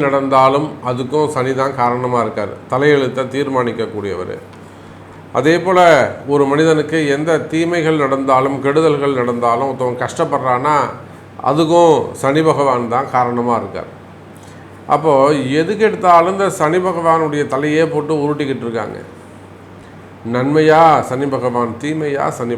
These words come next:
பகவான், அப்படி என்னதான் சனி பகவான்கிட்ட இருக்கு அப்படின்னாக்கா, இந்த உலக இயக்கத்தினுடைய கண்ட்ரோல்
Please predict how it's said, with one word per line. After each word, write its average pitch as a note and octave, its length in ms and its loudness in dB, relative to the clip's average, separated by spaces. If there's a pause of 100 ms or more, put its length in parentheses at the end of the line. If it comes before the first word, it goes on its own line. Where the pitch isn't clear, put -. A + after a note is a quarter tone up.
பகவான், A2 320 -4
அப்படி B2+ 260 -6
என்னதான் F3+ 400 -2
சனி C#3+ 240 -4
பகவான்கிட்ட B2+ 540 -2
இருக்கு B2 280 -6 (160)
அப்படின்னாக்கா, A2 560 -4 (1040)
இந்த B2 120 -2 (520)
உலக F3 340 4 (240)
இயக்கத்தினுடைய E3+ 1120 0 (880)
கண்ட்ரோல் F#3 500 4